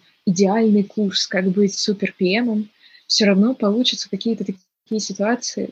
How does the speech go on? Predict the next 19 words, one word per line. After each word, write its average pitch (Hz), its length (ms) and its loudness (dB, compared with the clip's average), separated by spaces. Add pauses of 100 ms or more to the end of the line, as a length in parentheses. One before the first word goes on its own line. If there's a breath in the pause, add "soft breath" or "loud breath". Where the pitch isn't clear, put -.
(140)
о 196 80 -10
которых 214 300 -4
тебе 196 200 -2
там 190 180 4
не 190 80 6
рассказывали. 185 680 -4 (180)
Так - 120 -4 (220)
растеряешься, 240 960 0
испугаешься, 220 760 0
не 226 140 2
поймешь, 202 380 2
что - 120 -8
с - 120 -8
этим 190 240 0 (360)
делать. 226 380 -2 (220)
А 202 80 -2
когда 208 240 -2
у 214 160 -6
тебя 190 400 -6